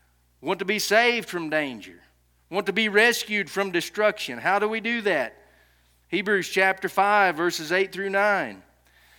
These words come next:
"Though he were a son, yet learned he obedience by the things which he suffered, and being made perfect, he became the author of eternal salvation unto all them that obey him."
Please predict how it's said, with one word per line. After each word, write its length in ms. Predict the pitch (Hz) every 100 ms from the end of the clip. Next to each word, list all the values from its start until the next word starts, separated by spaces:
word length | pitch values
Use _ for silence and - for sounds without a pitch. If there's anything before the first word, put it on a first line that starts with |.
| _
"Though 180 | 180 202
he 140 | 208
were 220 | 220 214 220
a 80 |
son, 440 | 180 220 254 254 202
yet 180 | 190 190
learned 360 | 196 233 240
he 80 | 220
obedience 580 | 202 170 240 262 196 -
by 220 | 175 185
the 80 | 170
things 320 | 190 202 185
which 160 | 185 185
he 80 |
suffered, 480 | 175 214 233 233 156
and 160 | 151 151
being 260 | 180 185
made 260 | 185 180 175
perfect, 580 | 185 233 226 254 - - _ _ _ _ -
he 120 | 170
became 480 | 175 180 185 208 208
the 140 | 214
author 500 | 220 233 233 113 101 _ _ _ _ _ _ _ - -
of 160 | 139
eternal 460 | 131 - 147 175 196
salvation 800 | 190 180 190 165 147 - 156 175 _ _ _ _ _ _ _ _ _ _ _
unto 200 | 123 113
all 300 | 113 131 147
them 240 | 160 165
that 120 | 170
obey 440 | 175 175 175 160 123
him." 340 | 104 95 85